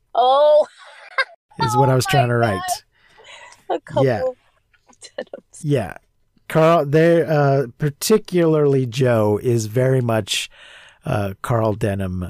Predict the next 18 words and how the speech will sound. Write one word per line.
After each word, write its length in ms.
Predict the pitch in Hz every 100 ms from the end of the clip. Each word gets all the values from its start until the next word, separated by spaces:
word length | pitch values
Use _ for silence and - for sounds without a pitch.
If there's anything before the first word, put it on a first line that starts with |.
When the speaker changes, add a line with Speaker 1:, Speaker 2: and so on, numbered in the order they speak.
| -
Speaker 2:
from 640 | - - 101 92 85 82 78 _ -
King 260 | 104 90
Kong. 440 | - 92 69 73 73 _ _ _ _ _ 214
Speaker 1:
Oh 240 | 190 180
my 200 | - -
gosh. 680 | - - - - 254 - - _ _ _ _ -
That's 280 | 226 226 254
Speaker 2:
And 460 | 143 139 135 135
Speaker 1:
hilarious. 420 | 123 - - - -
Speaker 2:
<laughs> 920 | 156 - _ _ _ _ _ _ -
the, 480 | 151 143 143 139 -
in 160 | 143 131
that 160 | 135
he's 180 | 131 139
the 100 | 139
same 320 | 131 143 131
sort 280 | 117 131 113
of 260 | 107 104